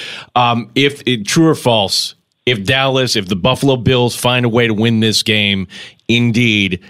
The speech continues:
coming up week eighteen, that's gonna be for the A F C East down in Miami.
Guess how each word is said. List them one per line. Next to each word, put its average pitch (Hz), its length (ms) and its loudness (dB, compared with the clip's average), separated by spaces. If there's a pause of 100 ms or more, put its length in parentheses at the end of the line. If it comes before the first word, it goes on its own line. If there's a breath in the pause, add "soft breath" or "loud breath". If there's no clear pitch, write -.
coming 117 300 0
up 104 180 -4
week 104 380 -2
eighteen, 101 760 0
that's 101 300 0
gonna 110 160 0
be 101 140 0
for 98 120 -4
the 101 280 0
A - 20 0
F 95 80 -2
C - 140 -4
East 90 280 -2
down 90 200 0
in 87 40 0
Miami. 80 380 -2